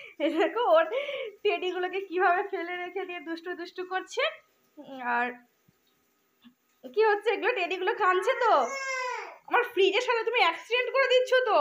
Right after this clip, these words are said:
fridge কে accident হয়ে যাচ্ছে তো। তো আমি যেখানে থাকি ওরে আমার পিছনেই ঘুরু ঘুরু করে, উম, আর কোনো কাজ নেই ওর। <laughs> তো তোমার তো কোনোই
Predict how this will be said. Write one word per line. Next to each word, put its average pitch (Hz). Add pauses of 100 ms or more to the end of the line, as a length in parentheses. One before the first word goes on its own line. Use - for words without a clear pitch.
(960)
fridge 453 (160)
কে 403 (180)
accident 466
হয়ে 523
যাচ্ছে 494 (120)
তো। 285 (1700)
তো 392 (160)
আমি 330 (240)
যেখানে 349 (120)
থাকি 320
ওরে 339 (100)
আমার 320 (280)
পিছনেই 339
ঘুরু 311
ঘুরু 349
করে, 320 (540)
উম, 277 (120)
আর 311
কোনো 330
কাজ 320 (160)
নেই 427
ওর। 480 (840)
<laughs> 539
তো 311 (540)
তোমার 466
তো 494 (120)
কোনোই 415